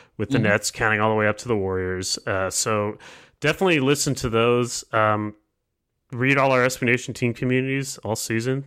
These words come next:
Speaker 1: They have such smart writers like Bram and other folks. And, you know, check them out while you can before your team plays. Uh, and, re-, man, we did it, Ben. We
Speaker 2: Yeah,
Speaker 1: set
Speaker 2: so
Speaker 1: on this agenda that, you know, you sat through maybe half of them, but I,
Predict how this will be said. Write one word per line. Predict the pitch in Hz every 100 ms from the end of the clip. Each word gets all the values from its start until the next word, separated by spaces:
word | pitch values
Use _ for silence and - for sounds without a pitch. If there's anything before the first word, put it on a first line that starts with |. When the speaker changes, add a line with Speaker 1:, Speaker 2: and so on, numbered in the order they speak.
| -
Speaker 1:
They | 101
have | 113 110
such | - -
smart | - 107 113
writers | 107 110 113
like | 113 101
Bram | 104 113 117
and | 104
other | 110 117 117
folks. | - 131 131 - - - - - - -
And, | 107 104 107 104 101 - _ _ _ _ _ _ -
you |
know, | 120 120
check | 120 - 131 135
them | 135
out | 127 127 131
while | 127 123
you | 127 127
can | - 127 131 131
before | 123 - 135
your | 127
team | 120 143 127
plays. | - 127 139 147 147 -
Uh, | 123 117 113 113 - - - - _ _ _ _ _ _ -
and, | 131 139 139 139
re-, | 147 139
man, | 151 165
we | 139
did | 127 156
it, | 139
Ben. | 127 117 113 - -
We | 123 139
Speaker 2:
Yeah, | 147
Speaker 1:
set | 160 170
Speaker 2:
so | 175
Speaker 1:
on | 165
this | 165 165
agenda | 139 143 156 139 131
that, | 123 123 131
you | 127
know, | 127
you | 131 156
sat | 143 - 147 143
through | 139
maybe | 135 135 123
half | 135 127
of | 107
them, | 101 104
but | 101 104
I, | 110